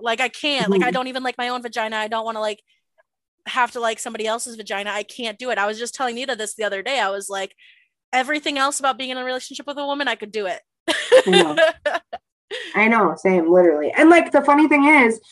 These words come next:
Speaker 2: I, I do get hit on by women, like, probably more often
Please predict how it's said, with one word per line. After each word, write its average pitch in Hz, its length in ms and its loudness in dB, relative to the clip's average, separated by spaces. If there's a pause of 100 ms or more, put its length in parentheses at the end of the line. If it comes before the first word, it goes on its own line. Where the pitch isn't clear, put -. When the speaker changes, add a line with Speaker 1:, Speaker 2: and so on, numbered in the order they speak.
(220)
Speaker 2:
I, 277 260 6
I 285 140 8
do 269 300 8
get 269 140 4
hit 277 200 4
on 269 160 4
by 233 140 4
women, 214 420 4
like, 180 180 0
probably 214 500 4
more 196 260 4
often 180 540 -2